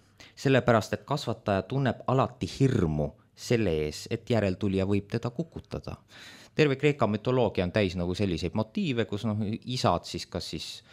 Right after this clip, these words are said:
äh, kastreerivad või tapavad enda poegi, sellepärast et poeg võib kasvada suuremaks kui nemad ise, mis tähendab seda, et ta astub kasvuraamidest välja. Kas või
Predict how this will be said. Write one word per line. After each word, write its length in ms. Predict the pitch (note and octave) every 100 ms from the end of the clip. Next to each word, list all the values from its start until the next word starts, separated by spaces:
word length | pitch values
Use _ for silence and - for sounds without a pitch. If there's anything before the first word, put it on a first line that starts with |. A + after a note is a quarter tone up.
| - - - -
äh, 160 | G2 F#2+
kastreerivad 680 | - - C#3+ C#3 F#2 F2+ E2+
või 100 | F2
tapavad 500 | C#3+ - F2+ E2 G2
enda 200 | F2+ F#2
poegi, 380 | F#3 D#3+ G#2
sellepärast 580 | - B2+ G#2+ G2+ F#2 -
et 80 | -
poeg 240 | C3 A2 G2
võib 140 | F#2
kasvada 440 | C3 B2+ - -
suuremaks 840 | F2 - D3+ C#3 G#2+ E2 D#2 - -
kui 180 | A2 G2+
nemad 340 | G#2 G2+ F#2 G2
ise, 240 | - - - - _ _ -
mis 160 | G#2 -
tähendab 260 | B2+ G#2+ -
seda, 280 | C3+ A2
et 120 | F2+ -
ta 140 | A2
astub 300 | - - -
kasvuraamidest 1120 | A#2+ B2 G2 F#2 G#2+ G2+ E2+ - D#2 - - - - A2
välja. 440 | G2 D#2 C2+ - - _ _ _ _ - - - - _ _ _ _ -
Kas 220 | E3 -
või 260 | C#3 C3